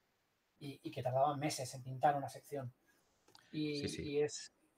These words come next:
Speaker 1: por eso mucha gente que dice, "Bueno, yo nunca conozco a, no, no sé de Giger, no conozco Giger, pero pasé por el museo y flipé", y es, fliparon porque realmente aprecias el trabajo que tiene, ¿no? Es una pasada.
Speaker 2: Sí, esos son trabajos que solo se consiguen con,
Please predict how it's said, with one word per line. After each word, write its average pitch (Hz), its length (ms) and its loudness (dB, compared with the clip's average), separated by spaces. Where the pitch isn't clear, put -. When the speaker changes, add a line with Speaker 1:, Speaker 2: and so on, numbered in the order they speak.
Speaker 1:
por 147 120 4
eso 165 140 2
mucha 180 200 6
gente 180 260 4
que 160 80 2
dice, 156 260 0
"Bueno, 175 240 6
yo 180 160 2
nunca 208 220 4
conozco 180 360 6
a, 165 100 6
no, 170 180 2
no 175 120 0
sé 170 120 4
de - 100 6
Giger, 190 320 2
no 170 120 4
conozco 170 300 4
Giger, 190 300 -2
pero 156 220 2
pasé 180 300 6
por 175 180 6
el 165 80 6
museo 160 520 2
y 151 100 -2
flipé", 180 560 8
y 151 120 0
es, 151 160 0
fliparon 151 440 2
porque 160 220 -2
realmente 147 500 -2
aprecias 151 440 4
el 151 80 -2
trabajo 143 320 -2
que 123 80 -14
tiene, 131 220 -12
¿no? 160 160 -18
Es - 80 -16
una 147 120 -4
pasada. 131 300 -6
Speaker 2:
Sí, 127 240 8
esos 123 300 8
son 135 260 4
trabajos 127 460 6
que 127 80 0
solo 120 260 4
se 117 200 2
consiguen 107 600 2
con, 101 380 4